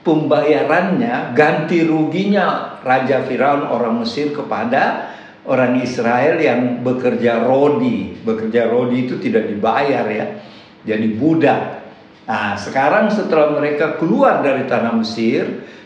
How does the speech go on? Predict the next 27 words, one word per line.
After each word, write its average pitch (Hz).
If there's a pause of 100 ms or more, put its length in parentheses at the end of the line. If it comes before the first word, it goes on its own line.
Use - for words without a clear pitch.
mereka 208
melintasi 165 (240)
padang 165
gurun 180
Sin. 190 (160)
Namanya 123
itu -
padang 113
gurun 135
Sin, 143
ya. 117 (720)
Tuhan 226
membawa 156
mereka 190
melewati 147
padang 123
gurun 113
Sin, 156 (240)
padahal 165
kalau 165
rencana 147
Tuhan 170
itu 143
dari 135
Mesir 131
ke 151
tanah 139